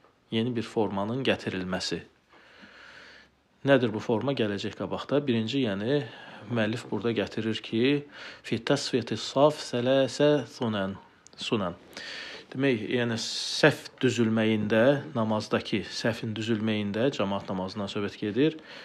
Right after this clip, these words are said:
üç dənə sunna var. Üç növ sunna var. Onlardan birincisi istiqamətu saf və iqamətu və tədiluhu. Birincisi deyir, yəni səhvin deyir, yəni düz olması, onun tarazlanması,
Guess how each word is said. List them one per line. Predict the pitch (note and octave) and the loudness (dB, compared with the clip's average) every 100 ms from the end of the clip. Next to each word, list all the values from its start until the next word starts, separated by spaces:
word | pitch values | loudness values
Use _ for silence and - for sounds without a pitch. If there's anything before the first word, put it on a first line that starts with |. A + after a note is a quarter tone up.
| - | -6
üç | - F#3 - - | 2 2 0 2
dənə | D3+ C#3+ F3 | 6 6 4
sunna | D3 - B2+ G2+ E2 | 2 2 2 2 0
var. | - - - - | -2 -4 -16 -10
Üç | - - - - | -6 -6 -8 -6
növ | A2 G2+ | -4 -4
sunna | - - B2 G#2+ G2+ | -4 -4 -2 0 2
var. | C3 D#3+ - | 4 4 0
Onlardan | - B2+ A#2+ C3 C#3 A#2+ | 0 4 4 4 2 2
birincisi | A2+ G#2 F#2 - B2 D3 | 2 0 -4 0 2 2
istiqamətu | - - A#2 D3+ C#3 A#2 D3 | 0 0 4 6 6 4 2
saf | - A2 - - - _ | 4 2 2 -10 -20 _
və | B2+ A#2 | 6 6
iqamətu | A#2 A#2+ A#2 C#3 C#3+ | 6 4 4 4 4
və | C#3 A#2 | 4 4
tədiluhu. | A#2+ F#2+ F#2+ G#2+ F2+ F2 - - - - - | 4 4 6 2 2 -4 -8 -12 -16 -16 2
Birincisi | C#3 C#3 C3+ - F#3 | 6 6 4 0 2
deyir, | C#3 D3 B2+ | 4 4 4
yəni | A#2 D3+ | 2 0
səhvin | - D3+ - D3+ C#3 | 4 4 4 2 2
deyir, | B2 C3 C#3 | 2 2 2
yəni | G#2 B2+ A#2+ | 0 -2 0
düz | - D#3 - | 6 6 4
olması, | - A2 G2+ G2 - G2+ C3 C#3 - - - - - - _ _ _ _ - - | 0 2 0 -4 -2 2 2 0 -6 -20 -20 -20 -20 -20 _ _ _ _ -20 -2
onun | A#2+ B2+ D#3 C#3+ | 2 6 4 4
tarazlanması, | B2 A2+ G2+ A2 G#2 G2+ G2 A2 A#2+ D#3 | 4 6 4 2 2 -2 0 4 6 6